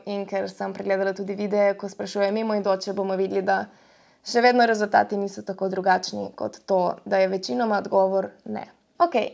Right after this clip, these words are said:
in ker sem omenila, da so ženske dejansko manjkrat pričale o tem, da so nezadovoljne z dolžino penisa kot moški,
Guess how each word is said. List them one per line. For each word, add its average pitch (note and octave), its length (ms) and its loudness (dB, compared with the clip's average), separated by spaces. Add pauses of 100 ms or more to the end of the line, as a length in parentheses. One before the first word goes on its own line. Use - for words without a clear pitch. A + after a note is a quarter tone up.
in D4+ 80 2
ker E4+ 160 2
sem D#4 160 -2
omenila, C4+ 480 2
da A3+ 160 6
so A3 340 -2
ženske B3+ 380 -2
dejansko B3 400 2
manjkrat D4 400 -2
pričale A3 400 -2
o G3+ 80 -2
tem, G#3+ 240 2
da G#3 80 -6
so G#3 160 0 (320)
nezadovoljne G#3+ 720 0
z G#3 60 -10
dolžino G#3 400 -2 (100)
penisa G3+ 400 -4
kot G3 160 -6
moški, D4+ 380 -2